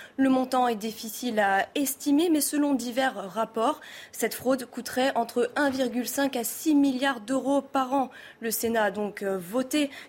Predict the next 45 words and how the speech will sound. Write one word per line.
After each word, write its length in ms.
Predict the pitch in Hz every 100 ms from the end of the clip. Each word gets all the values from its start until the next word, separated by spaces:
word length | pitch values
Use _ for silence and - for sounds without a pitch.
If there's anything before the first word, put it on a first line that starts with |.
| 214
une 100 | 214
première 400 | - 233 233 214
enveloppe 360 | 214 226 202
de 100 | 190
vingt 240 | 196 196 302
millions 320 | 285 247 240
d'euros 360 | 202 196 269 294 - -
pour 160 | 262 247
lancer 380 | 220 214 285 269
la 160 | 220
mise 180 | 233 269
en 100 | 196
place 240 | 185 285
de 100 | 208
cette 280 | 214 220 208
nouvelle 320 | 247 269 294
carte 320 | 285 269 - 233
vitale 440 | 190 185 277 269
biométrique. 920 | 185 185 254 311 254 - 196 180 - - - - -
Mais 60 | 190
alors, 140 | 185
qu'est-ce 240 | - 294
que 120 | - 220
c'est, 260 | - 240
une 180 | 254 202
carte 300 | - 233 -
biométrique ? 560 | 208 240 220 196 277 233
Eh 60 |
bien, 200 | 202 262 294 - -
c'est 140 | - 233
comme 260 | 311 277
les 100 | 240
passeports 540 | 226 277 - 285 254 233
ou 60 |
les 100 | 233
nouvelles 340 | 240 247 240 -
cartes 340 | 247 - - 226 220 190
d'identité. 680 | 247 262 262 269 262 262 247 - - -
La 120 | 220
carte 300 | 226 220 233
biométrique 560 | 202 226 233 220 294 277 -
permet 320 | 233 226 226
d'établir 640 | 214 220 226 214 240 214
un 60 | 220
lien 280 | 226 220